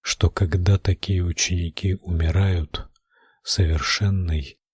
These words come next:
никак не проявляет своего горя. Разве может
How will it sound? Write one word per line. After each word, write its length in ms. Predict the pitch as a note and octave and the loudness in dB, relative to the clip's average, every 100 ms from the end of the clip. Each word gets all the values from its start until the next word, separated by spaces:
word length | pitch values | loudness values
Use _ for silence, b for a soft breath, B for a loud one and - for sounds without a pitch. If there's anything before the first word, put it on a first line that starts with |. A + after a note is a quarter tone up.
| _ _ - | _ _ 0
никак 600 | G2 F2+ - F#2 - F#2 | 2 2 2 0 0 -4
не 100 | E2 | -4
проявляет 920 | - F2 E2 E2 E2 E2+ E2+ - - _ | 0 0 0 -2 -2 -2 -4 -6 -14 _
своего 560 | - - F#2+ D#2+ D#2 D#2+ | -8 -2 0 0 -2 -4
горя. 480 | D#2 E2+ D2+ C#2+ - _ _ _ _ _ _ _ _ _ _ _ _ _ _ _ _ | -2 -2 -2 -6 -10 _ _ _ _ _ _ _ _ _ _ _ _ _ _ _ _
Разве 540 | - F#2+ F#2 F2 F2+ F2 | -2 0 0 0 -2 0
может 560 | G2 G#2+ G2 F#2+ - | 2 2 2 0 -4